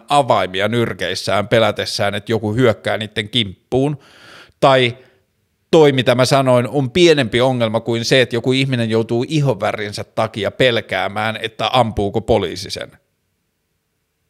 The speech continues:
Joten muistetaan tärkeysjärjestys.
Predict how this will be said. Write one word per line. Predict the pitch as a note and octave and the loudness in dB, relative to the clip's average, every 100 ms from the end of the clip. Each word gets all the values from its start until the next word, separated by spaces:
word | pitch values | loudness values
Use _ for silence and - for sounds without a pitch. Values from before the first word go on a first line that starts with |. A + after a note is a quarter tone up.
| _ _ _ _ - | _ _ _ _ 0
Joten | C#3+ D3+ | 2 4
muistetaan | F3+ F#3+ F#3+ E3+ D#3 | 4 4 4 2 4
tärkeysjärjestys. | C#3+ G#2+ G#2+ G2+ F#2 F#2 G#2+ G#2+ D#3 D#3+ | 2 2 -4 -4 -6 -6 -8 -6 -4 -4